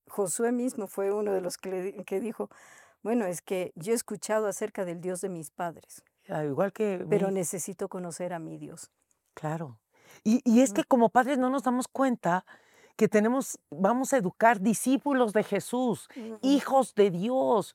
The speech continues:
Speaker 1: Ujú.
Speaker 2: Estamos educando hijos con normas, pero no con relación.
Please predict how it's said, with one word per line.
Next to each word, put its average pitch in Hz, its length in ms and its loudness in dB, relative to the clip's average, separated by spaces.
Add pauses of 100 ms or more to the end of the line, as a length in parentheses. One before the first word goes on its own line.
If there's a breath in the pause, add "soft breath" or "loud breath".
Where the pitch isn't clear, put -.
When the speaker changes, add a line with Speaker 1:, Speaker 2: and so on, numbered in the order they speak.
Speaker 1:
Ujú. 220 200 -10
Speaker 2:
Estamos 254 500 2
educando 233 500 0
hijos 226 360 0
con 190 240 2
normas, 226 580 2
pero 214 220 4
no 220 140 2
con 247 180 2
relación. 208 920 0